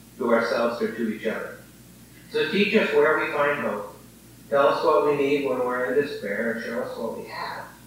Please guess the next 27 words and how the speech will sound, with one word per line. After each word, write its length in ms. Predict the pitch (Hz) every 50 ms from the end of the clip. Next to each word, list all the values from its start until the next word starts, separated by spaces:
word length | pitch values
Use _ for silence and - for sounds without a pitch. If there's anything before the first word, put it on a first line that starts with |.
| - - - - - - - - - - - - - - - - - - -
Keep 200 | 165 165 165 -
us 280 | - - 113 113 -
from 200 | - 113 107 107
the 60 | 110
depths 520 | 110 120 120 117 - - - - - - -
of 240 | - - - 226 220
despair 880 | 220 - - - - 151 156 160 156 156 160 - - - - - - - - - - -
by 180 | 113 110 113 113
keeping 380 | - 127 117 117 117 117 117 117
us 160 | 117 117 -
close 360 | - 113 110 110 - - -
to 120 | - -
Jesus. 680 | - 110 107 98 - - - - - - - - - - - - - - - - - - - - - -
So 160 | - - -
give 160 | - 165 -
us 220 | 208 - - -
hope, 320 | 151 - 117 113 - - -
build 180 | 135 135 143
our 260 | 151 147 147 - 117 113
faith, 320 | 110 107 104 107 - -
help 200 | - - - 127
us 180 | 127 123 123 131
learn 300 | 131 135 139 139 - -
from 240 | 135 123 120 120
you 80 | 120 113
this 260 | - - - - -
morning. 380 | - 104 104 104 - - -